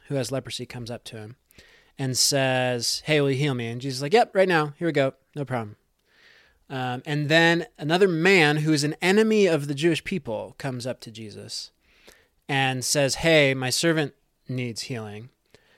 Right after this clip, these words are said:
And Jesus is like, "Hey, should I come and heal him?" And then an, a woman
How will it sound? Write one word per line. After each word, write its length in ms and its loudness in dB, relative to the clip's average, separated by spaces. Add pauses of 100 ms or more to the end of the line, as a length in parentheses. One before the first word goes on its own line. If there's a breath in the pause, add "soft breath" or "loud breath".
(200 soft breath)
And 220 -2
Jesus 280 0
is 200 -4
like, 340 -2 (260)
"Hey, 260 8
should 200 4
I 80 6
come 160 0
and 80 -2
heal 180 0
him?" 200 -4 (1400 loud breath)
And 300 0
then 560 6 (100)
an, 280 -4 (180)
a 120 0
woman 760 2